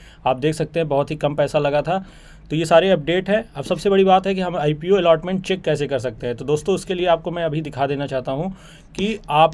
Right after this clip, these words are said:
आज पच्चीस तारीख है, आज आने वाला है। तो अभी जब मैं भी इस वीडियो को बना रहा हूँ, तो अलॉटमेंट नहीं आया है, लेकिन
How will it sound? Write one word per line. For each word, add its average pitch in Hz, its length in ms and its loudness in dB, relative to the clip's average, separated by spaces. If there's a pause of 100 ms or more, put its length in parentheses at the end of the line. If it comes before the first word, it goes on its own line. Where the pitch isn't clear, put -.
(160)
आज 156 200 4
पच्चीस 165 320 -4
तारीख 165 260 0
है, 202 160 -2
आज 147 240 4
आने 151 180 2
वाला 170 220 0
है। 185 160 -2
तो 196 120 -8
अभी 143 260 -6
जब 175 120 -4
मैं 175 160 -6
भी 160 140 0
इस 151 140 -6
वीडियो 147 220 -2
को 160 80 -2
बना 151 220 0
रहा 156 100 2
हूँ, 160 80 -4
तो 156 80 -6
अलॉटमेंट 139 460 0
नहीं 131 260 -2
आया 151 180 4
है, 185 200 -4 (400)
लेकिन 175 360 0